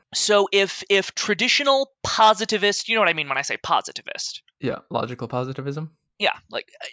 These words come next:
Speaker 1: if traditional positivist or, or necessarily falsifiable methodologies are something that have more or less brought us to truth. When you approach relativism, relativism is a car without an engine. It doesn't get us anywhere,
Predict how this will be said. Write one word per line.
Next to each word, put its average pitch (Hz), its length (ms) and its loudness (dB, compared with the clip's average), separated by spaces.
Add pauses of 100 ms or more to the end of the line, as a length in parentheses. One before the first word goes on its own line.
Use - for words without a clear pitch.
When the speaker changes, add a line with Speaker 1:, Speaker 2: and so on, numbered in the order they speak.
(260)
Speaker 1:
if 233 160 -4
traditional 269 520 0
positivist 185 920 0
or, 156 400 -2
or 151 560 2 (260)
necessarily 190 580 2
falsifiable 156 1160 2
methodologies 160 1040 2
are 165 100 2
something 165 540 -2
that 156 240 0
have 156 340 2 (300)
more 233 340 4
or 214 60 4
less 190 280 2
brought 170 460 4
us 180 220 0
to - 120 -8
truth. - 560 -10 (340)
When 196 500 0 (160)
you 196 340 -6
approach - 480 0
relativism, 180 640 2
relativism 247 540 2
is 214 220 -2
a 180 40 -2
car 214 280 4
without 180 260 2
an 151 100 -6
engine. 135 260 -4
It 117 80 -6
doesn't 180 200 -2
get 180 100 2
us 151 120 -4
anywhere, 139 220 -2